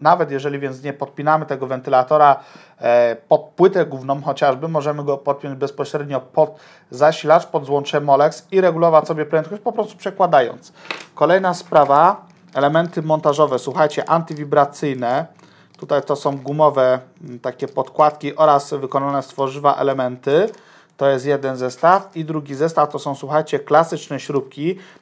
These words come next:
I tutaj Be Quiet, y, jak zwykle zresztą, daje pięć, a nie cztery. Jedna śrubka dodatkowo w zapasie. I w końcu wentylator. Zaczynamy sobie od przewodu.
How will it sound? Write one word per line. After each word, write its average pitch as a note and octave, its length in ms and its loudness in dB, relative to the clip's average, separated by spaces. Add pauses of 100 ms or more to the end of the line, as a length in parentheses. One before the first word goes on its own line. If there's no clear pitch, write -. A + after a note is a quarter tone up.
(120)
I A#2+ 60 -14
tutaj D#3+ 300 4
Be B2+ 140 -8
Quiet, E3 580 4
y, C#3+ 320 -4
jak D#3+ 240 -6
zwykle C3+ 400 -4
zresztą, C3 440 -2 (320)
daje D3+ 320 2
pięć, G3 320 -6
a F3 80 0
nie E3+ 140 -4
cztery. B2 500 -2 (100)
Jedna D#3 220 -2
śrubka D3 340 -4
dodatkowo C#3 560 -2
w B2+ 60 -12
zapasie. A#2+ 500 -2 (1080)
I G3 100 -4
w A3 40 -6
końcu B3+ 300 4
wentylator. G#3 580 4
Zaczynamy F3+ 420 2
sobie E3+ 260 0
od D#3+ 80 0
przewodu. D3 600 0